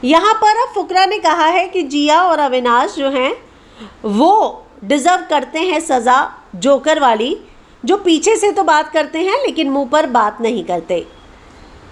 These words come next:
इस बात से बिल्कुल भी agree नहीं करते हैं अविनाश और उनका ये मानना है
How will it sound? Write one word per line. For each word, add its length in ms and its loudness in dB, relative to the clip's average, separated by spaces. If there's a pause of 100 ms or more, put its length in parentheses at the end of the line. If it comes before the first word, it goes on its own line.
(140)
इस 160 4
बात 260 4
से 220 -4
बिल्कुल 340 -2
भी 140 0
agree 340 -2
नहीं 240 -2
करते 300 -4
हैं 180 2
अविनाश 500 0
और 100 0
उनका 220 0
ये 140 0
मानना 420 0
है 200 0